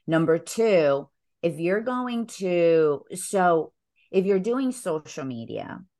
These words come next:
and if you're doing email marketing, right? Um, make sure that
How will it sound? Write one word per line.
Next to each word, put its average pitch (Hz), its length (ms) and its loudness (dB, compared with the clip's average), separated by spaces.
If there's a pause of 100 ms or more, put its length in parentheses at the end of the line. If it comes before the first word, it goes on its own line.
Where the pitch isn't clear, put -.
(200)
and 165 120 0
if 156 140 -4
you're 175 160 2
doing 175 460 -2
email 143 400 -4
marketing, - 800 -10 (280)
right? 143 440 2 (320)
Um, 160 560 4 (160)
make 208 240 -4
sure 226 280 -2
that 180 340 0